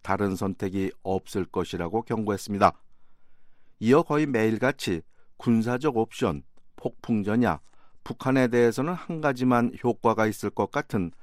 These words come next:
강력한 발언을 했습니다. 동시에 미국은 북한에 강력한 군사적 시위를 했습니다.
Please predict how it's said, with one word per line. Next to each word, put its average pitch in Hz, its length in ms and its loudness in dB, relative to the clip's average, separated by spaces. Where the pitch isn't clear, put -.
강력한 92 840 -2
발언을 90 420 -2
했습니다. 107 440 0
동시에 127 420 4
미국은 139 480 -2
북한에 131 540 -4
강력한 101 880 0
군사적 92 600 -4
시위를 95 400 -4
했습니다. 107 480 2